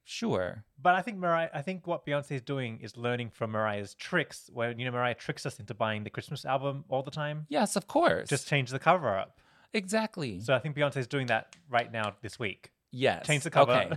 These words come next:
Speaker 2: <laughs> three
Speaker 1: And,
Speaker 2: times.
Speaker 1: and now everybody has to buy
Speaker 2: Three
Speaker 1: four
Speaker 2: times.
Speaker 1: copies.
Speaker 2: Exactly. <laughs>
Speaker 1: However many copies, yes.
Speaker 2: <laughs> Yeah.
Speaker 1: But I really do wanna know, like, what, who was the first one to have, like,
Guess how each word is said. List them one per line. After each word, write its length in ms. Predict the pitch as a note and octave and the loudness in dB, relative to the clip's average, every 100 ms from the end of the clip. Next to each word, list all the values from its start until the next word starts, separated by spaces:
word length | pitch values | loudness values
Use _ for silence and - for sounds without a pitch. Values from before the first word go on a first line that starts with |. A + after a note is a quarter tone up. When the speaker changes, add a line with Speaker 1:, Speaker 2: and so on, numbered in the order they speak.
| - | -6
Speaker 2:
<laughs> 60 | |
three 140 | - B2+ | -4 0
Speaker 1:
And, 80 | |
Speaker 2:
times. 220 | - F#3+ F#3 | 4 4 6
Speaker 1:
and 300 | D3 C#3+ C3+ C#3 | 4 4 2 4
now 200 | C3 C#3+ C3 | 6 4 2
everybody 320 | B2+ C3+ B2+ | 2 2 2
has 200 | B2 A#2+ | 0 -2
to 60 | - | 0
buy 280 | G#2+ G2 G2+ | 2 2 -2
Speaker 2:
Three 220 | - B2+ | -2 0
Speaker 1:
four 80 | - | 0
Speaker 2:
times. 40 | B2 G2+ | 2 2
Speaker 1:
copies. 180 | G2 - | 0 -6
Speaker 2:
Exactly. 380 | A#2 A#2+ - - - | 0 2 2 -4 -6
<laughs> 160 | - - | -6 2
Speaker 1:
However 320 | C3+ A#2+ A2 | 4 4 2
many 200 | G2 F#2 | -2 -4
copies, 440 | G#2 - - F2+ A#2 | -6 -8 -10 -10 -6
yes. 320 | E2+ - - | -6 -6 -12
Speaker 2:
<laughs> 20 | |
Yeah. 120 | F#3+ - - - | -10 -10 -6 2
Speaker 1:
But 100 | A3 | 4
I 100 | F#3+ | 6
really 340 | F#3+ G#3+ A3 | 6 2 0
do 240 | F3 F#3+ F#3 | -2 -2 0
wanna 240 | E3 D3 | 0 0
know, 320 | C#3 B2+ A#2 | 0 2 2
like, 260 | A2+ A2+ - | 2 -2 -2
what, 200 | A#2+ B2+ | -2 -2
who 80 | D3+ | -2
was 140 | D3+ D#3 | -2 -2
the 120 | D#3 | -4
first 300 | - B2+ - | -4 -4 -4
one 140 | A2 | -4
to 60 | G#2+ | -4
have, 160 | A2+ G#2 | -4 -4
like, 160 | G2+ | -6